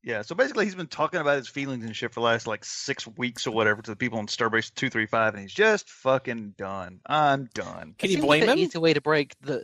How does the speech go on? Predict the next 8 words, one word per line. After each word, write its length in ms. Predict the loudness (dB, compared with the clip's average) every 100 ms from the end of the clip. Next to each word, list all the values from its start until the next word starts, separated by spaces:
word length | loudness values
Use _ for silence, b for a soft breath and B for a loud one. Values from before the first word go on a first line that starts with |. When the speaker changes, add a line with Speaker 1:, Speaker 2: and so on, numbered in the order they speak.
| -8
Speaker 3:
addiction 380 | -4 -4 -2 0
to 60 |
oxy-, 300 | 0 0 -4 -14 _
oxycodone 680 | -6 -4 -6 -4 -4 -4 -8 -14 _ _ _
is 100 | -8
just 140 | -4
take 100 | -2
OxyClean. 640 | 2 2 0 -8 -10 -12